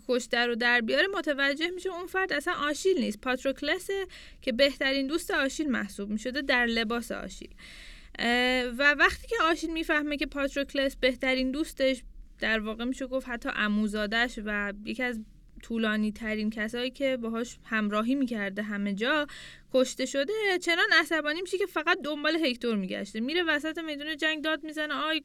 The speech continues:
کجایی تو؟ بیا من بکشمت.» بعد وقتی پیداش می‌کنه،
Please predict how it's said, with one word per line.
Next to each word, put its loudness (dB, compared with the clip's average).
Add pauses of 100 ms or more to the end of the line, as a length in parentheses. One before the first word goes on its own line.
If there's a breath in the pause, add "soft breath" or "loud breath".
کجایی -2
تو؟ -4
بیا -2
من 0
بکشمت.» -4 (640 loud breath)
بعد 4
وقتی 8
پیداش 4
می‌کنه، -2